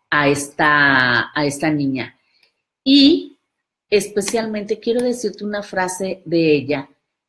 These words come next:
este, que a mí me, me gustó mucho.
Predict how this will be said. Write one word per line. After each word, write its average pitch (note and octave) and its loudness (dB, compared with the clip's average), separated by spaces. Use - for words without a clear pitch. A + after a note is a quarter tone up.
este, D#3 2
que E3+ -2
a - 0
mí D#3+ 0
me, D#3+ 0
me D3 -4
gustó D3 2
mucho. D3 -6